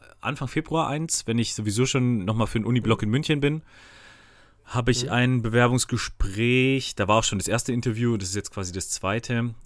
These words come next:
Speaker 1: Ähm, mal gucken,
Speaker 2: Okay.
Speaker 1: mal gucken. Also, ähm, es, es geht voran, es geht voran.
Speaker 2: Daumen sind gedrückt.
Speaker 1: Ja, vielen, vielen Dank.
Speaker 2: Daumen sind
Speaker 1: Also wenn
Speaker 2: gedrückt.
Speaker 1: das klappt, das wär schon,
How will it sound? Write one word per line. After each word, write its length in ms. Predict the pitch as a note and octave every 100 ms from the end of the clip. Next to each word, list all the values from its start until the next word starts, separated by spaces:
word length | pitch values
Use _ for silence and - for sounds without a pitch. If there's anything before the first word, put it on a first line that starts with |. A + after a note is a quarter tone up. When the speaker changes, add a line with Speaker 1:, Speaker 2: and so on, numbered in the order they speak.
| -
Speaker 1:
Ähm, 640 | F#2+ F#2 F#2 F#2 F#2 F2 - -
mal 220 | G2+ G#2
gucken, 300 | C3+ B2+ F2+
Speaker 2:
Okay. 180 | A#2 C#3+ -
Speaker 1:
mal 120 | F#2+
gucken. 320 | - F2+ F2
Also, 480 | - F#2+ F#2 F#2 F2+ - _ -
ähm, 280 | F#2 F#2 F2+
es, 120 | G#2 -
es 180 | A#2 -
geht 120 | D#3+
voran, 280 | D#3+ A2+ E2
es 100 | -
geht 140 | - A2+
voran. 180 | G2+ A2
Speaker 2:
Daumen 140 | C#3
sind 200 | C3+ C3+
gedrückt. 300 | C3+ B2+ C3
Speaker 1:
Ja, 80 | G#2+ -
vielen, 200 | D3 C3
vielen 160 | C3+
Dank. 200 | B2 F2+
Speaker 2:
Daumen 160 | - G2
sind 60 | D2+
Speaker 1:
Also 140 | A2 A2+ G#2+
wenn 100 | A#2
Speaker 2:
gedrückt. 80 |
Speaker 1:
das 140 | B2+ -
klappt, 260 | - -
das 140 | A2+ -
wär 160 | G#2+
schon, 300 | G#2 G#2+ A2